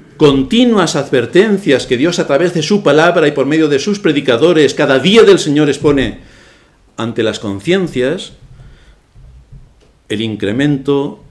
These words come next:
del juicio sigue en aumento. Se incrementa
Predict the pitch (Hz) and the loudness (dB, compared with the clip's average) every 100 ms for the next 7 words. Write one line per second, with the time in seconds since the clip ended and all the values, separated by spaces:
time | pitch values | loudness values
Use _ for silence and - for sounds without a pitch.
0 | _ - 127 120 214 196 - 156 220 - | _ -4 -4 -2 -4 -6 -4 -8 -8 -16
1 | _ _ _ - 180 156 131 - - _ | _ _ _ -8 -6 -4 -6 -6 -14 _
2 | _ 156 160 202 - - _ _ _ _ | _ -8 -6 -8 -12 -18 _ _ _ _
3 | - 139 127 123 143 170 120 95 87 | -6 -4 -4 -6 -4 -6 -6 -8 -8